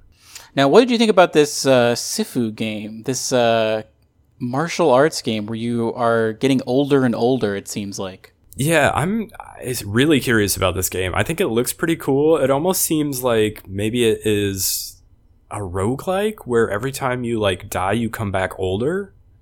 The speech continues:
Speaker 2: I'm
Speaker 1: There's gotta be a limit to that,
Speaker 2: I
Speaker 1: though,
Speaker 2: could be
Speaker 1: 'cause if,
Speaker 2: making
Speaker 1: if you
Speaker 2: that
Speaker 1: die
Speaker 2: up.
Speaker 1: a ton,
Speaker 2: Yeah.
Speaker 1: I think you're right. I think there is some sort of gameplay mechanic where when you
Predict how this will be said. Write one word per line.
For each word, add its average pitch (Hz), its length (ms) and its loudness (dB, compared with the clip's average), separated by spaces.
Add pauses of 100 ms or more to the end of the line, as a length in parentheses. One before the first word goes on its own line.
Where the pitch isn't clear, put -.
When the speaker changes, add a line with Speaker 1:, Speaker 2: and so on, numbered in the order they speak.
(520)
Speaker 2:
I'm 143 480 -4
Speaker 1:
There's 170 160 -4
gotta 220 160 6
be 151 80 6
a 123 60 8
limit 185 320 4
to 120 80 -4
that, 117 80 2
Speaker 2:
I 147 60 2
Speaker 1:
though, 110 140 0
Speaker 2:
could 101 100 2
be 202 60 2
Speaker 1:
'cause 147 80 2
if, 131 40 4
Speaker 2:
making 131 220 2
Speaker 1:
if - 60 0
you 196 40 4
Speaker 2:
that 202 60 4
Speaker 1:
die 180 160 8
Speaker 2:
up. 101 60 2
Speaker 1:
a - 20 -4
ton, 107 500 0
Speaker 2:
Yeah. 104 460 0 (120)
Speaker 1:
I 156 100 8
think 254 200 4
you're 190 80 8
right. 139 280 6
I 120 80 4
think 196 200 -4
there 147 160 6
is 160 120 2
some 147 160 -2
sort 131 200 4
of 113 60 -6
gameplay 127 280 0
mechanic 110 380 -4
where 107 100 0
when 113 160 0
you 110 380 -2